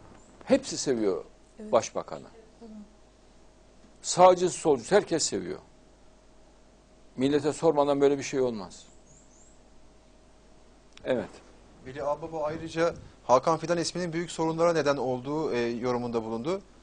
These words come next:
Speaker 3: Katar emirini karşılayan o, arabada sohbet eden o, Türkiye ile ilgili bilgileri veren o. Maalesef bu bölgede akan kanın her damlasında onun parmağı var. Suriye'ye, Irak'a gönderilen o silah tırlarının altında onun imzası var.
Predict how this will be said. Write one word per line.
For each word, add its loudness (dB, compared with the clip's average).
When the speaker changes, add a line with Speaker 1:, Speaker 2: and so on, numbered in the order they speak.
Speaker 3:
Katar 6
emirini 0
karşılayan 2
o, 2
arabada 2
sohbet -2
eden 2
o, -2
Türkiye -4
ile 0
ilgili -4
bilgileri -2
veren 4
o. 0
Maalesef 4
bu -4
bölgede 4
akan 4
kanın -2
her 4
damlasında 2
onun -2
parmağı 4
var. -2
Suriye'ye, 4
Irak'a 6
gönderilen 0
o -2
silah 4
tırlarının 0
altında 4
onun -4
imzası 0
var. 0